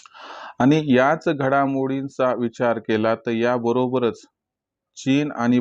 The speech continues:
पाकिस्तान यांची कांदा निर्यात आता बऱ्यापैकी घटली, जी पंधरा ऑगस्ट नंतर जवळपास संपुष्टात येईल असं कांदा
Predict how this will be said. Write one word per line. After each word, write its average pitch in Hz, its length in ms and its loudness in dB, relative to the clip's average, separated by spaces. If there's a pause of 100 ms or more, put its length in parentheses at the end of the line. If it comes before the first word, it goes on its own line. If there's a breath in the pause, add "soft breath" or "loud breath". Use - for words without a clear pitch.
पाकिस्तान 107 640 -4 (380 soft breath)
यांची 135 360 0
कांदा 123 420 -2
निर्यात 117 380 -2
आता 110 260 -2
बऱ्यापैकी 123 640 -2
घटली, 110 380 -4
जी 113 100 0
पंधरा 110 520 -2
ऑगस्ट 107 400 -2
नंतर 110 400 -2 (340)
जवळपास 120 500 0
संपुष्टात 113 680 -6
येईल 110 160 -2 (160)
असं 131 380 -2 (220)
कांदा 120 380 0